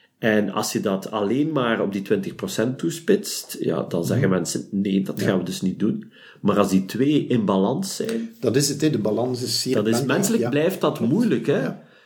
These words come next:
Speaker 1: Eh,
Speaker 2: absoluut.
Speaker 1: een C E O die, die zegt, "Ik ontsla graag mensen", dat is een psychopaat.
Speaker 2: Mhm.
Speaker 1: Eh, geen enkele C E O heeft dat daar
Speaker 2: Nee.
Speaker 1: makkelijk mee. Maar die heeft ook de verantwoordelijkheid, en vaak een verpletterende verantwoordelijkheid,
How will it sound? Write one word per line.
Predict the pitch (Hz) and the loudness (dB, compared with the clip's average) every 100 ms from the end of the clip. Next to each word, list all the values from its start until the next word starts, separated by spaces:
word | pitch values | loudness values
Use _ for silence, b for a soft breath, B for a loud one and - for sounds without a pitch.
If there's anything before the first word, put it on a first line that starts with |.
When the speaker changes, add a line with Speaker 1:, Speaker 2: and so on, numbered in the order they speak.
| b | b
Speaker 1:
Eh, | 147 | -4
Speaker 2:
absoluut. | 113 - 123 127 - | 0 2 2 2 2
Speaker 1:
een | 127 | 2
C | |
E | 139 | 4
O | 190 | 2
die, | 151 127 117 | 4 2 2
die | 120 110 | 2 0
zegt, | 120 151 - | 0 -2 -2
"Ik | 117 | 0
ontsla | 117 110 127 139 139 | 0 0 0 0 0
graag | 120 113 113 | 0 -2 0
mensen", | 151 190 - | 0 0 0
dat | - | 2
is | 113 | 2
een | 107 | 0
psychopaat. | - - 101 - 78 - - - - | -4 -2 -2 -2 -6 -8 -14 -12 2
Speaker 2:
Mhm. | 151 151 196 B B | 4 4 -4 B B
Speaker 1:
Eh, | - 95 - | -2 0 0
geen | 104 107 | 0 2
enkele | 127 151 147 | 4 4 2
C | 131 - | 2 2
E | 117 113 | 4 4
O | |
heeft | 107 - | 4 0
dat | 98 | -2
daar | 95 - | -2 -4
Speaker 2:
Nee. | 101 | -6
Speaker 1:
makkelijk | 85 - - 98 | -4 -6 -6 -4
mee. | - - - b b b b b | -6 -6 -18 b b b b b
Maar | - 104 104 98 | -4 2 2 2
die | 101 101 95 | 0 2 4
heeft | 123 - - | 2 0 0
ook | 131 139 | 0 2
de | 113 | 2
verantwoordelijkheid, | 98 95 95 - 113 - - 87 190 - | 4 2 2 2 2 2 -2 -2 0 -2
en | - | -2
vaak | 104 - - | -2 -2 -4
een | 90 | -6
verpletterende | 95 - - - - 139 131 | -6 -6 -6 -6 -2 -2 -2
verantwoordelijkheid, | 113 113 113 - - 95 - 170 190 190 | -2 -2 -4 -2 -2 -2 -4 -6 -8 -8